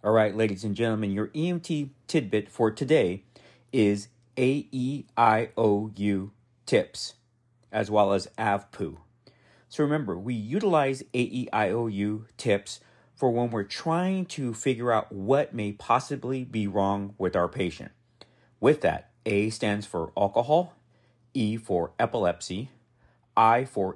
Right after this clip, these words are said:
insulin, O for overdose, U for underdose, T for trauma, I for infection,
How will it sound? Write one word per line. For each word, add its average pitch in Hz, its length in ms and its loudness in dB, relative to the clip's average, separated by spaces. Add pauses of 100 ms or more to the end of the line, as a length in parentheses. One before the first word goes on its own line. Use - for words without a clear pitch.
insulin, 107 540 -4 (680)
O 123 260 4
for 98 320 -4 (100)
overdose, 113 720 -2 (520)
U 190 340 -2
for 92 340 -4 (100)
underdose, 110 680 -2 (640)
T 139 400 -6
for 127 200 -6
trauma, 110 600 0 (920)
I 117 260 6
for 110 300 -2
infection, 117 600 -2